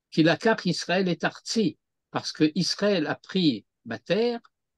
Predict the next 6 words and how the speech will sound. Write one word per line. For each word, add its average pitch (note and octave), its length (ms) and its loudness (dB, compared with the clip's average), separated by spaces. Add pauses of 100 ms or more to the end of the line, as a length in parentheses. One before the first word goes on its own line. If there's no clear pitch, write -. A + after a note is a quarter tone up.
(320)
mais D3+ 220 -2
Arnon F3 480 0
ve'ad D#3+ 460 -6
Hayabok, C#3+ 580 0 (180)
depuis C#3 680 0
Arnon, D3+ 580 -2